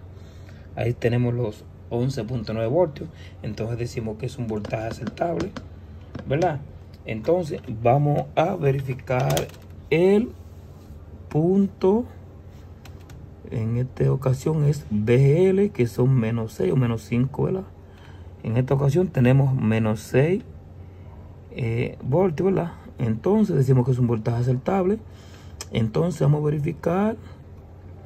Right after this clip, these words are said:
en esta ocasión el V G H, que son aproximadamente como veintisiete voltios o veintiocho, por ahí, son de treinta y dos para abajo.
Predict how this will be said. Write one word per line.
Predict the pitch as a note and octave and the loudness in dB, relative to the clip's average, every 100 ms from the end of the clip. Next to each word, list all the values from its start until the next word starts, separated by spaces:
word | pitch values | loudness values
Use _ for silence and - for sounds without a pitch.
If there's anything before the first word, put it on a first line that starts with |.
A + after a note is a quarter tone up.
| - - - - - - - - - | -20 -20 -18 -18 -18 -18 -20 -10 0
en | B2 B2+ B2+ | 2 4 4
esta | C3 D3 | 4 4
ocasión | E3 D#3+ C#3 F#3+ G#3 B3 - - - - - | 2 0 4 6 6 2 -4 -14 -20 -10 0
el | A#2 A2+ A2 | 2 4 2
V | G#2 A#2 | 4 4
G | C3+ C#3+ | 4 4
H, | E3+ - - G#3+ - - - - - - - - | 2 -2 -6 -10 -10 -16 -20 -20 -20 -18 -20 -10
que | - G2 | -6 -4
son | - B2 B2+ | -2 0 2
aproximadamente | B2+ B2+ A#2 A#2+ B2+ B2+ E3 F3+ E3 | 0 -2 0 2 4 4 2 0 -2
como | A#2 A2 | 0 0
veintisiete | A2+ G#2+ A#2+ - - - | 0 -4 -6 -2 -2 0
voltios | C2+ F#2+ D#3+ - - - | 0 2 0 -6 -14 -8
o | - | -4
veintiocho, | A2 A2 - - B2 G3 F#3+ - | -4 -4 -8 -8 -4 -2 -4 -4
por | D3 F#3+ | 0 2
ahí, | F#3+ | 2
son | C#3+ D3+ | 2 2
de | E3 | 2
treinta | - D#3+ D3+ | 0 0 2
y | C3+ | 2
dos | E3 | 2
para | - | 0
abajo. | A2+ G#2+ A2+ | 0 -2 -6